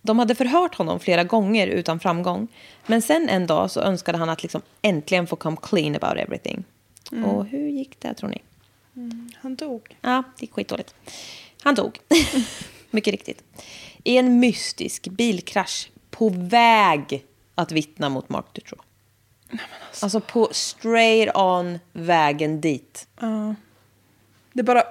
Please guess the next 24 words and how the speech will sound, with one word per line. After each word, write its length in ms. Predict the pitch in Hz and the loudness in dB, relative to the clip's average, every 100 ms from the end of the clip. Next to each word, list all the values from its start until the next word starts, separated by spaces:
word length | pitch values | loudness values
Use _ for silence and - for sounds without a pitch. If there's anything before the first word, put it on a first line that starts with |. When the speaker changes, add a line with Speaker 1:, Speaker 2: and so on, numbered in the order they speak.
| - | 2
Speaker 2:
osar 540 | 285 226 202 - 262 | 2 2 -2 0 0
så 480 | 247 214 196 190 185 - | 2 2 4 2 0 -4
folk 680 | - - 220 214 220 - - | -16 -2 0 0 -4 -14 -8
med 280 | 220 214 208 | -4 -2 0
mycket 360 | 214 - 202 | -2 -4 -6
pengar. 440 | 214 196 196 208 190 | -4 -6 -4 -4 -2
Det 60 | |
är 20 | 202 | -2
Speaker 1:
Och 60 | |
Speaker 2:
som, 80 | 180 170 196 | 0 -2 -2
Speaker 1:
makt. 100 | - | 2
Ja, 180 | 185 | 2
det 120 | 190 185 | 4 2
är 120 | 196 | 2
Speaker 2:
ja. 80 | 190 | 0
Speaker 1:
så 220 | 196 180 | -2 -4
jävla 680 | 165 175 175 160 160 165 - - _ _ _ - | -2 0 0 0 -4 -4 -4 -8 _ _ _ -8
Speaker 2:
Det 140 | 220 | -2
är 100 | 202 | -2
jättehemskt. 1000 | 196 202 226 - - 202 208 - - - | -2 -2 -2 -4 -8 -2 -2 -4 -12 -12
Speaker 1:
så 240 | - - 208 | -8 -2 0
jävla 520 | 180 208 190 147 170 | 2 2 4 4 0
hemskt. 480 | 202 180 - - - - | 0 -4 -8 -16 -20 -14
Speaker 2:
Ja. 320 | 240 220 208 | -10 -8 -10